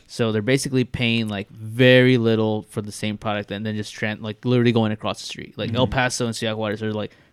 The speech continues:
Speaker 1: literally Oildale, Bakersfield.
Speaker 2: Yeah.
Speaker 1: So it's, like, you know, they're getting all the work done, then sh-, moving it right over. And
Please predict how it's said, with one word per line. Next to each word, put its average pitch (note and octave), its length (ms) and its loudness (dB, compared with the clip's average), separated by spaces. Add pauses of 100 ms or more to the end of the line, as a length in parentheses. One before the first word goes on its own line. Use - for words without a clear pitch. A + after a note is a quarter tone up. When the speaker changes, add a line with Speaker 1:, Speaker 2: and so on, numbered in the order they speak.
Speaker 1:
literally A#2 400 4
Oildale, A2+ 540 2
Bakersfield. G#2 480 -8 (100)
Speaker 2:
Yeah. F2+ 300 -4
Speaker 1:
So A#2+ 260 6
it's, A#2 160 4
like, A2 220 2 (580)
you - 80 -8
know, A2+ 80 -2
they're A2 140 -2
getting B2+ 160 4
all C3 100 4
the C#3 80 6
work C3+ 240 4
done, A#2+ 220 0
then A2 160 -2
sh-, - 180 -18
moving B2 300 4
it B2+ 60 2
right C3+ 220 2
over. A#2 360 2 (580)
And A#2+ 260 -2